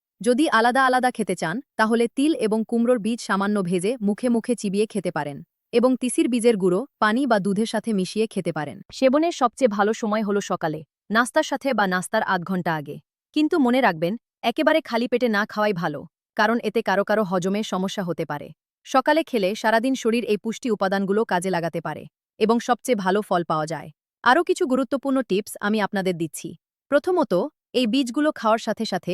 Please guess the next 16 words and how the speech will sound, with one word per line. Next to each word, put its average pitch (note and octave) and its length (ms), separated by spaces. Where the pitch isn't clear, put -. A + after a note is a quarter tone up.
পর্যাপ্ত A3 400
পানি G#3+ 280
পান F#3+ 200
করুন, D#3+ 260
কারণ G#3 240
এতে G3+ 220
ফাইবার G3+ 360
আছে F3+ 240
যা G3+ 160
পানি F#3+ 240
শোষণ F#3 360
করে। D3 220
দ্বিতীয়ত, C#4 460
প্রতিদিন E4+ 420
নিয়মিত C4+ 420
খাওয়া F#3+ 260